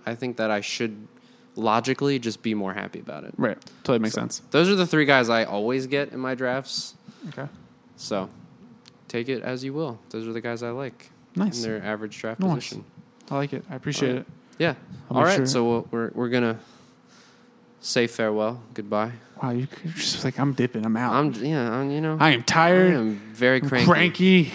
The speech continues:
Speaker 1: I need a
Speaker 2: Haven't
Speaker 1: nap.
Speaker 2: had my nap. Haven't had my water or coffee.
Speaker 1: <laughs>
Speaker 2: I'm out of here, folks."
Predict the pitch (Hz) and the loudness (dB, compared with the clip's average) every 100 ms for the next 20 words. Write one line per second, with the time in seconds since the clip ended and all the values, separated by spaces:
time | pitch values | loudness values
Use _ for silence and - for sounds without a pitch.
0 | - 123 143 147 151 147 143 127 117 139 | -6 -2 2 4 4 4 4 4 2 2
1 | 160 156 - - - - _ - - - | 2 2 -2 -12 -14 -20 _ -20 -20 -20
2 | - - 117 120 107 107 135 147 139 110 | -12 -8 -4 -4 -4 -2 2 2 2 0
3 | - 156 156 - 156 151 147 - - - | 0 2 2 2 2 2 0 -4 -4 -6
4 | - - - 139 151 151 180 135 123 - | -6 -6 -2 2 6 8 8 4 -2 2
5 | 143 143 - - - | 4 4 2 -2 -4